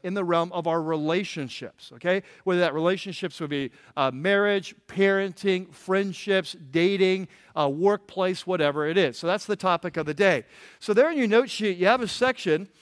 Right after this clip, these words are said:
that's called The Journey of Relationships. We're gonna move from dysfunction to health, and kind of three big picture principles, uh, I wanna throw out there and get really practical then as we hone in at the end. So let's jump in. Number one,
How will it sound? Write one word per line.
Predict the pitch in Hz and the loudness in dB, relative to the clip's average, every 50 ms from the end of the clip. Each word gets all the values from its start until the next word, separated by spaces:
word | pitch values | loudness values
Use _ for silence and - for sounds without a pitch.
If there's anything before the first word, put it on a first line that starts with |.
| _ _ _ | _ _ _
that's | 180 180 175 - | -2 -2 -2 -2
called | - - 214 208 202 170 | 0 2 4 4 4 2
The | 170 156 | -2 -6
Journey | 131 113 135 185 202 233 262 262 254 233 | -6 -6 -2 0 0 0 0 0 -2 -2
of | 233 185 190 | -4 -2 0
Relationships. | 208 196 196 196 190 196 185 - 180 165 151 135 - 160 160 - - - - - - - | 0 2 2 4 2 2 0 -2 -8 -8 -8 -8 -4 -2 -2 -2 -2 -4 -8 -14 -14 -12
We're | 160 | -8
gonna | 160 170 | -6 -2
move | 175 185 196 - | 0 0 0 -2
from | - 175 147 | -4 -6 -4
dysfunction | 160 160 - - - - 202 220 226 - - 233 226 | -4 -4 -4 -4 0 0 2 2 0 -2 -6 -4 -2
to | 208 170 | 0 0
health, | 147 147 143 151 185 - _ - - - - - | 2 2 2 2 0 -2 _ -18 -20 -18 -14 -8
and | 175 - | -2 0
kind | 220 190 | 0 0
of | 160 | 0
three | - - - 185 190 208 247 277 | -4 -8 -10 -6 -4 -2 -2 -2
big | 208 208 247 233 180 | 2 2 2 2 2
picture | - 214 214 - - - 202 156 | 2 -2 -2 -2 -4 -6 -6 -6
principles, | - - 180 165 151 - - 143 165 175 196 220 208 - - _ - _ _ _ | -4 -2 -2 -2 -4 -4 -10 -8 -4 -2 -2 -2 -2 -6 -12 _ -20 _ _ _
uh, | - 170 165 160 | -4 -4 -2 0
I | 170 175 | 0 2
wanna | 190 190 180 165 | 2 2 2 0
throw | 135 - - 185 208 202 202 | -4 -8 -4 0 2 2 2
out | 202 - - | 2 2 2
there | 202 220 214 | 2 2 2
and | 196 185 | 0 0
get | 160 185 180 | -2 -2 -2
really | 190 196 202 202 | 0 0 0 0
practical | 185 - - 190 180 185 - - - 185 | 0 0 0 0 0 0 0 -4 -8 -8
then | 170 175 180 | -6 -6 -6
as | 170 151 | -6 -6
we | 165 | -8
hone | 151 147 156 175 170 165 165 | -8 -6 -4 -4 -4 -4 -4
in | 160 147 139 | -4 -4 -4
at | 151 143 | -4 -6
the | - 160 151 | -6 -6 -2
end. | 196 202 160 135 - | 0 2 2 0 0
So | - 196 | -4 -6
let's | 190 | -6
jump | - - 220 185 160 - | -2 0 0 0 2 2
in. | 196 151 110 110 | 2 2 2 0
Number | 147 202 226 262 262 | 0 -2 0 2 4
one, | 247 226 175 117 | 6 6 6 6